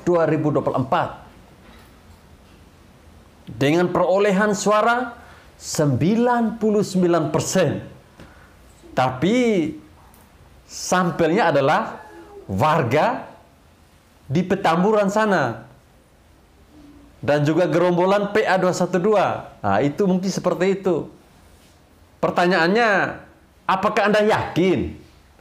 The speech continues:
bahwa yang hadir itu semua adalah pendukungnya nggak benar? Lagi pula jumlah massa yang hadir di sana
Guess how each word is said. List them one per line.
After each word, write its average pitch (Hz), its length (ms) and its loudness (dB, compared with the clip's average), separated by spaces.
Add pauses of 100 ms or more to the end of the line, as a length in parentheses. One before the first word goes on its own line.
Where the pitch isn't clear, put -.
(340)
bahwa 170 320 2
yang 190 160 2
hadir 180 420 0
itu 185 160 -2
semua 196 300 0
adalah 185 260 0
pendukungnya 170 560 0
nggak 156 220 2
benar? 202 280 0 (2500)
Lagi 208 300 -2
pula 285 240 0
jumlah 196 320 2
massa 196 340 0
yang 190 140 2
hadir 185 260 0
di 160 140 0
sana 185 560 0